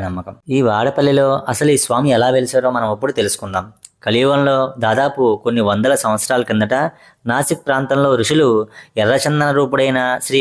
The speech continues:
వెంకటేశ్వర స్వామి వారిని కొలిచి అనంతరం స్వామివారిని ఒక ప్రత్యేక పెట్టెలో పెట్టి ఆ గోదావరి నదిలో నిమజ్జనం చేశారట. దాదాపు పదమూడు వందల కిలోమీటర్ల నీటిలో కొట్టుకుని వచ్చిన స్వామి కోనసీమ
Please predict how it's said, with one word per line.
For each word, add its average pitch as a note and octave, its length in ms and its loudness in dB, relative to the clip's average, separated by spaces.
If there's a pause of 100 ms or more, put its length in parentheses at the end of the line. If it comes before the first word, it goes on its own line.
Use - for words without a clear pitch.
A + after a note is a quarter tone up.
వెంకటేశ్వర C3+ 520 -2
స్వామి C3 260 0
వారిని A2+ 300 -2
కొలిచి G#2+ 300 0 (400)
అనంతరం C#3+ 400 0 (380)
స్వామివారిని D3+ 600 2 (240)
ఒక A#2+ 180 -2
ప్రత్యేక C#3 400 0 (120)
పెట్టెలో C#3 280 2 (120)
పెట్టి D3+ 280 0 (520)
ఆ B2+ 40 2 (120)
గోదావరి C#3 520 2
నదిలో A#2+ 260 2 (460)
నిమజ్జనం A#2+ 500 0
చేశారట. G2 400 0 (640)
దాదాపు B2 560 0 (320)
పదమూడు A#2+ 400 2
వందల A2+ 220 0 (100)
కిలోమీటర్ల B2+ 540 0
నీటిలో B2 260 0 (100)
కొట్టుకుని A2+ 380 -2
వచ్చిన A2+ 320 -4
స్వామి A#2+ 300 0 (380)
కోనసీమ D#3 440 0